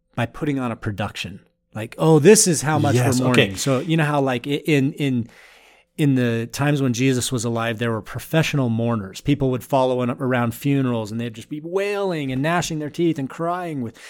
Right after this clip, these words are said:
Speaker 1: these weren't even relatives. They were hired professional mourners. And that's almost the sense I got from, from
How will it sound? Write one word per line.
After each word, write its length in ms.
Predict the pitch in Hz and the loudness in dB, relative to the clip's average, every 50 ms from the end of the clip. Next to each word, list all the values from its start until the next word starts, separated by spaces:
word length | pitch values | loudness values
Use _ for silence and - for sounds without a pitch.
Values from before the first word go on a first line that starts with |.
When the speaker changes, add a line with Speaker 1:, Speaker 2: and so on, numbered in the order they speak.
| - - - - - | -20 -20 -20 -8 -2
Speaker 1:
these 180 | - 170 180 156 | 0 2 2 4
weren't 180 | 175 180 175 | 4 4 4
even 200 | 170 147 139 131 | 4 4 4 2
relatives. 480 | 120 135 143 143 135 120 - 117 101 92 | 2 4 4 4 2 2 -2 -6 -8 -6
They 120 | 107 117 | -6 -4
were 100 | 107 104 | -4 -6
hired 760 | 98 - - - - 135 139 147 156 165 170 175 185 170 160 - _ _ _ _ _ | -8 -10 -12 -8 -4 -4 -2 0 0 0 0 0 0 -2 -4 -6 _ _ _ _ _
professional 720 | - - 127 110 - - - 143 131 - 151 147 143 135 127 | -8 -6 -6 -6 -4 -2 -2 -2 -2 0 -2 -2 -2 0 0
mourners. 640 | 120 120 120 120 117 113 98 82 - - - - _ _ _ _ _ _ _ - - - - - | 0 0 0 -2 -2 -4 -4 -8 -12 -16 -20 -20 _ _ _ _ _ _ _ -20 -20 -18 -10 -6
And 100 | 131 139 | -2 0
that's 180 | 151 151 151 | 0 0 -2
almost 380 | - - 165 170 165 151 - - | -4 -4 -2 0 0 0 -2 -2
the 100 | 151 147 | -4 -2
sense 320 | - - 151 143 139 - | 0 0 0 -2 -2 -2
I 100 | 135 120 | -4 -6
got 500 | 113 110 123 127 135 120 107 110 - - | -4 -4 -4 -4 -4 -4 -6 -8 -10 -12
from, 320 | - - 120 117 110 113 - | -10 -8 -6 -6 -6 -6 -8
from 420 | - - 117 113 107 101 101 117 | -10 -10 -10 -8 -8 -8 -10 -12